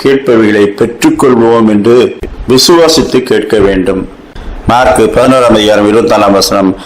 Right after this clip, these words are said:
"ஆதலால் நீங்கள் ஜெபம் பண்ணும்போது எவைகளை கேட்டுக்கொள்வீர்களோ அவைகளை பெற்றுக்கொள்வோம் என்று விசுவாசியுங்கள்." எபிரேயர் பதினொன்னு ஆறு,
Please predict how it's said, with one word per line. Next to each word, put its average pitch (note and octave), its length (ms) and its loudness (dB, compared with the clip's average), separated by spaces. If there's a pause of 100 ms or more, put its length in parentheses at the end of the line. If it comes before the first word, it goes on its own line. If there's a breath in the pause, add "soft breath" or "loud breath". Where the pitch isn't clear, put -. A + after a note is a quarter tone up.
(180 loud breath)
"ஆதலால் B2 520 2
நீங்கள் A2 460 2
ஜெபம் A#2+ 400 2
பண்ணும்போது A2 580 2
எவைகளை B2 380 2
கேட்டுக்கொள்வீர்களோ G#2+ 920 0 (360 loud breath)
அவைகளை A2 340 2
பெற்றுக்கொள்வோம் B2+ 800 2
என்று A2 180 2
விசுவாசியுங்கள்." G2 920 0 (460)
எபிரேயர் A2+ 540 0
பதினொன்னு A#2+ 300 2
ஆறு, G2 440 0